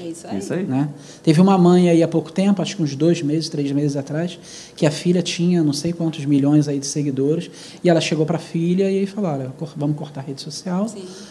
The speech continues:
Speaker 3: porque essa aí não é a realidade do mundo." Cortou a rede social da filha e depois veio um ataque dos adolescentes na mãe, ameaçando até a mãe da menina de morte.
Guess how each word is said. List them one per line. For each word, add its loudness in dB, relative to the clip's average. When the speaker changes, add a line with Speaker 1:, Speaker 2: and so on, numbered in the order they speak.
Speaker 3:
porque 2
essa 0
aí 0
não 2
é 0
a 0
realidade -2
do 0
mundo." 4
Cortou 4
a 8
rede 2
social -2
da 0
filha 2
e 4
depois 2
veio 2
um 2
ataque -4
dos -2
adolescentes -4
na -4
mãe, -2
ameaçando 0
até -4
a 0
mãe 2
da 2
menina 4
de -4
morte. -6